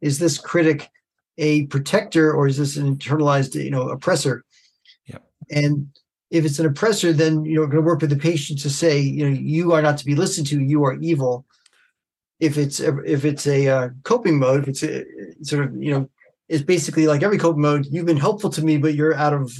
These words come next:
Speaker 1: out
Speaker 2: You
Speaker 1: of
Speaker 2: take
Speaker 1: control."
Speaker 2: more of an empathic confrontation stance where
Speaker 1: Oh,
Speaker 2: you
Speaker 1: we
Speaker 2: want
Speaker 1: need to have a new relationship.
Speaker 2: Yeah.
Speaker 1: Um,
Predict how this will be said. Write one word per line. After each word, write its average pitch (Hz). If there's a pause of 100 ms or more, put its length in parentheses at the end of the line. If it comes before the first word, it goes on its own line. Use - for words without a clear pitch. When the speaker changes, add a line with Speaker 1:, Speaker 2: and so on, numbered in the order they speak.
(120)
Speaker 1:
out 151
Speaker 2:
You 147
Speaker 1:
of 143
Speaker 2:
take 139
Speaker 1:
control." 165
Speaker 2:
more 156
of 131
an 127
empathic 123
confrontation 120
stance 98 (220)
where 139
Speaker 1:
Oh, -
Speaker 2:
you 156
Speaker 1:
we 165
Speaker 2:
want 165
Speaker 1:
need 139
to 160
have 147
a 156
new 156
relationship. 147 (340)
Speaker 2:
Yeah. 113
Speaker 1:
Um, 151